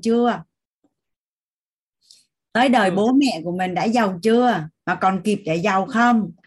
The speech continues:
Speaker 1: Vậy thì bây giờ tới đời của mình nè. Vậy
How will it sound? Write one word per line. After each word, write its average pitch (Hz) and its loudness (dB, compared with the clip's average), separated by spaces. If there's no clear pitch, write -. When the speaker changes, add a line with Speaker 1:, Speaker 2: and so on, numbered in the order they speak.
Speaker 1:
Vậy 185 0
thì 208 4
bây 226 2
giờ 226 2
tới 269 2
đời 220 2
của 175 -2
mình 214 0
nè. 214 -2
Vậy 190 -6